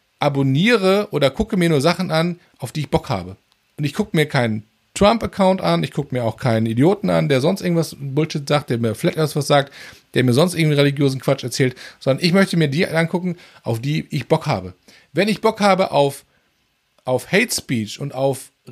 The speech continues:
Krawall und Remi-Demi, dann gehe ich zu einem Twitter-Account, da weiß ich, wo ich hin muss vielleicht und sag, da habe ich richtig, da kann ich mich richtig haten, so.“ Und das ist ja der Punkt, ähm, wir Menschen denken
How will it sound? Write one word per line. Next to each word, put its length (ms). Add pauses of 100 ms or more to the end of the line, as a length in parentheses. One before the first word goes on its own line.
(140)
Krawall 460
und 120
Remi-Demi, 680
dann 100
gehe 120
ich 80
zu 80
einem 140
Twitter-Account, 640
da 100
weiß 200
ich, 100
wo 80
ich 80
hin 120
muss 220
vielleicht 400
und 80
sag, 220
da 80
habe 100
ich 120
richtig, 280
da 220
kann 180
ich 60
mich 180
richtig 500
haten, 360
so.“ 160 (880)
Und 160
das 140
ist 100
ja 100
der 120
Punkt, 400 (680)
ähm, 440 (1200)
wir 400 (360)
Menschen 600 (320)
denken 800